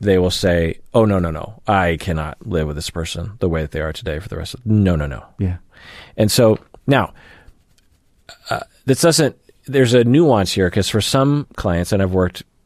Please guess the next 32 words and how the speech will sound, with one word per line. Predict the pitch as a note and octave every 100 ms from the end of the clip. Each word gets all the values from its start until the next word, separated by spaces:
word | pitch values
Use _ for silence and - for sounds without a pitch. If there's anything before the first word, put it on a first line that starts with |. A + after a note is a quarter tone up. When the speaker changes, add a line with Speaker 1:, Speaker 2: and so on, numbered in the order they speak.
| _
Speaker 1:
with | G2 E2+
them, | - F2 E2+
and | F2+
they've | F2+ F2
successfully | - - F#2 - F2+ E2+ E2 - -
turned | G2+ F2
their | E2+
relationship | E2+ F2+ A2 F#2+ E2+
around | E2+ E2
where | E2 E2
they're | E2
like, | E2 G#2
"Well, | G2
no, | G2+ A#2
I | G2+
can't | - C#3 F2
deal | A2 G#2+
with | G2
this | F#2
person | - F#2+ -
the | F2+
way | F2+
they | F2
are | E2
now, | E2 G2+ F2+
but | E2 -
that's | G#2+ A#2+
why | A#2 G#2+
we're | F#2+
in | F#2
therapy. | - B2+ F2 E2 F2
Speaker 2:
Right. | F2+ E2